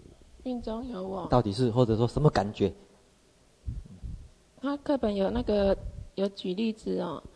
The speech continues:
Speaker 2: 嗯。
Speaker 1: 就像说人在帐篷里面。
Speaker 2: 人在帐篷里面啊，人在帐篷里面。
Speaker 1: 就是运比较大嘛，那我比较小，
Speaker 2: 嗯。
Speaker 1: 我在运里面。
Speaker 2: 对，这是例子啊。
Speaker 1: 嗯。
Speaker 2: 那你自己，当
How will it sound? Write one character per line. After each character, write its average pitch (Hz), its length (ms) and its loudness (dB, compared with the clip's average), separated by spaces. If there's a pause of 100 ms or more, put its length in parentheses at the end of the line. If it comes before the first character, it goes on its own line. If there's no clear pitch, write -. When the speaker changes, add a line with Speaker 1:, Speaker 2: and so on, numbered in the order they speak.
Speaker 2:
嗯。 214 160 -6
Speaker 1:
就 247 100 2
像 247 220 4
说 240 240 2
人 196 180 -4
在 220 140 0
帐 214 260 -4
篷 190 200 -6
里 175 160 -8
面。 180 280 -10 (1080)
Speaker 2:
人 110 640 -4
在 104 420 0 (240)
帐 101 240 -4
篷 90 180 -10
里 80 140 -10
面 87 180 -6 (160)
啊， 95 140 -16 (1700)
人 92 100 -18 (180)
在 87 160 -8
帐 92 200 -6
篷 71 120 -12
里 80 160 -14
面。 - 160 -12 (680)
Speaker 1:
就 262 140 -6
是 247 240 -8 (920)
运 262 140 0
比 196 100 -6
较 214 200 -2
大 208 300 -6
嘛， 165 200 -14
那 - 140 -8
我 196 100 -4
比 180 140 -10
较 214 200 -6
小， 185 200 -10
Speaker 2:
嗯。 - 60 -12
Speaker 1:
我 190 120 -6
在 226 200 -6
运 214 220 -6
里 165 100 -10
面。 185 260 -12 (240)
Speaker 2:
对， 90 240 -8
这 127 140 4
是 117 120 2
例 117 180 4
子 85 120 -6
啊。 82 140 -12 (340)
Speaker 1:
嗯。 - 100 -18
Speaker 2:
那 131 100 4
你 113 100 4
自 135 160 0
己， 101 380 -4
当 123 280 0